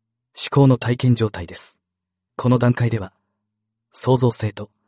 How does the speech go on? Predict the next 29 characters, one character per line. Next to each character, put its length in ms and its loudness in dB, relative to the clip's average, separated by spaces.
洞 140 4
察 240 -2
力 180 -2
が 60 -8
飛 200 -4
躍 140 -2
的 200 0
に 80 4
向 180 -2
上 140 -2
し 180 -6
ま 60 -14
す。 240 -10
統 160 4
合 140 6
的 200 -2
人 160 2
格 220 -4
の 100 -6
形 180 -8
成。 260 -10
日 220 -2
常 140 6
生 180 4
活 180 -6
と 120 -6
の 80 -8
調 220 -6
和。 120 -14